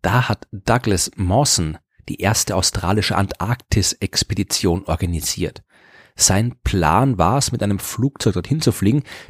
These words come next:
Das ist allerdings gescheitert, da es bereits im australischen Adelaide abgestürzt ist. Aber es gab ja noch Schiffe und Hundeschlitten.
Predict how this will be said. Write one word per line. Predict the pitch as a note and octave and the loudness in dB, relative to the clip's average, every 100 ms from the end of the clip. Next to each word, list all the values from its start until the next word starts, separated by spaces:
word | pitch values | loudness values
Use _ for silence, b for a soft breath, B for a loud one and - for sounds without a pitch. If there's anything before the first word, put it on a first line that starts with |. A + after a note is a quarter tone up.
| - | -4
Das | A2+ A#2+ - | 0 0 0
ist | B2 A#2+ | 0 -2
allerdings | - G#2 G#2+ G2+ - | -2 -2 -2 -4 -4
gescheitert, | G2+ - E2+ F2+ - F#2+ - | -4 -2 2 2 2 -4 -2
da | E2+ E2 | 0 0
es | E2 | 0
bereits | - F2 E2 - | -2 -2 -2 -4
im | - A2 G2+ | -6 -6 -4
australischen | F#2+ - - D#2+ F#2+ - - | -4 -4 -2 0 0 -2 0
Adelaide | G2 F#2+ F2 - | 2 6 4 4
abgestürzt | F#2+ - G2+ - F2 - - | -2 0 0 0 -2 -4 -4
ist. | - - - B B B B | -4 -6 -6 B B B B
Aber | F#2+ B2+ - | 4 4 4
es | G#2+ - - | 2 2 0
gab | F2 | 2
ja | G2 | 4
noch | F#2+ - | 2 0
Schiffe | G2+ - F#2 | -2 0 -2
und | E2+ | 0
Hundeschlitten. | G#2+ A2 - E2 - D2 | 2 2 0 -2 -6 -10